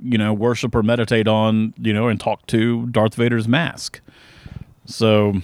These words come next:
certainly him as a figure is in there, but, uh, it was kinda cool. So it, uh, that kinda makes the whole adventure seem more of a,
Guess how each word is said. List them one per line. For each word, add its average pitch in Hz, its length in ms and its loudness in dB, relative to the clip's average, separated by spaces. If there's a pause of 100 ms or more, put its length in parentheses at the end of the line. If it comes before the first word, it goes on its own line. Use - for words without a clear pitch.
(140)
certainly 143 240 2
him 127 240 2
as 110 140 2
a 104 60 4
figure 127 440 2
is 95 140 -2
in 95 140 -2
there, 92 240 -6
but, 101 240 -4 (1400)
uh, 113 60 0
it 117 80 4
was 185 160 2
kinda 320 180 -2
cool. 381 220 0
So 123 200 0
it, 127 120 2
uh, 131 120 2
that 127 380 0
kinda 135 180 2
makes 131 300 -2
the 123 160 0
whole 117 400 2 (1120)
adventure 117 500 0
seem 117 280 0
more 107 180 2
of 98 80 -2
a, 101 320 0